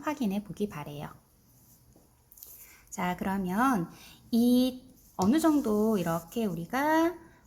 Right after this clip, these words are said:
모양이 나오도록 직조를 했는데요. 이제 이걸 그대로 풀면, 그대로 풀면 다 풀어지겠죠. 그렇다고 이 틀에 끼운 상태로 이거를 사용하기는 우리 틀을 한 번밖에 사용할 수 없기 때문에 좀 아깝죠.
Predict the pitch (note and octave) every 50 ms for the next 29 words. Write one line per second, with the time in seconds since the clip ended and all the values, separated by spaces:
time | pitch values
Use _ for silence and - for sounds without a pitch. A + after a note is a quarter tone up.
0 | _ _ - - F#3 G3 G#3+ A3+ A3 G#3+ E3+ D#3 C#3 D3+ F#3 A3+ A3+ A3 F#3 F3
1 | E3+ E3+ - - E3+ - - F#3+ F3 F3+ G#3 C4+ D4 D#4 D#4+ C4+ A3 - E3+ F3+
2 | A#3+ C#4+ D4 A#3+ F3+ - - - - - - _ - A3 A3 C#4+ C4+ A3+ G3+ G#3
3 | C#4 C#4+ C4+ C#4 - G3 F3 G#3+ A3+ A#3 A3+ A3+ - - F#4+ G4 G#4 G4+ A#3+ F#3
4 | F3+ G3 A3+ B3+ A#3+ G3 D#3+ E3 E3+ E3 - - - G3 F#3+ G3 G3 - - D#4+
5 | D#4 D4+ D#4+ E4 E4+ F4+ F#4 F#4+ - - - D#4+ D#4 D#4 - - - - F#4 F#4
6 | F4+ - G#3+ F3+ F3 E3+ - - - D3 - - - - - - - G3+ F#3 -
7 | - F3+ E3+ E3+ F3 E3+ F3 E3+ F3 - - F3+ F3 F3 F3 E3+ - - - F#4
8 | F4+ D#4+ B3 A#3+ - - D#4 E4+ E4+ F4 F4+ F#4 D#4+ D4+ A#3+ G#3 G3+ G#3 - F#3
9 | E3+ E3 E3+ E3 E3 D#3+ D3 D3 - D3+ D3+ D#3 D#3+ - - C#4+ D4+ D#4+ D#4+ D#4+
10 | D#4+ D#4+ F4 E4+ E4+ D#4+ C#4 A#3+ C4 D4 E4+ F#4+ G4+ G#4+ A#4 - - - - -
11 | - - - - E3+ D#3+ - - E4+ D4+ C#4 - G4 G4+ G#4+ G#4 G4+ D4+ G#3+ -
12 | - F#3+ - B3 B3+ C4 B3+ A#3+ - - D#3+ - - - F#3 - - E3 D#3+ D#3+
13 | D#3 - E3 E3 - E3 - - G3+ G3+ G#3 - - - D#3+ D3+ E3+ A3+ B3 A3+
14 | F3